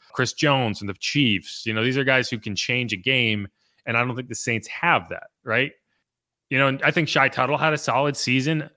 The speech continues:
Again, I think these are rotational defensive tackles, Kentavius Street, you know, and they're playing in bigger roles than you should have them playing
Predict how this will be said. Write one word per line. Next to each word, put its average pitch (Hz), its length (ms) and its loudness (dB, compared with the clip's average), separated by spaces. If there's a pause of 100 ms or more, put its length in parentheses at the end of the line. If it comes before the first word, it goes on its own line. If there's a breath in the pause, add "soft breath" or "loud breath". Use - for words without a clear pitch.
Again, 135 560 0
I 123 80 -2
think 147 180 -2
these 143 200 2
are 123 100 2
rotational 117 720 -2
defensive 101 380 -6
tackles, 98 380 -4
Kentavius 110 460 -4
Street, 107 400 -4 (480 soft breath)
you 113 60 -4
know, 110 180 2
and 113 220 -2
they're 107 340 0
playing 147 380 2
in 110 140 0
bigger 110 240 0
roles 110 360 0
than 101 120 -6
you 95 100 -6
should 90 200 -10
have 92 240 -6
them 85 120 -16
playing 92 400 -14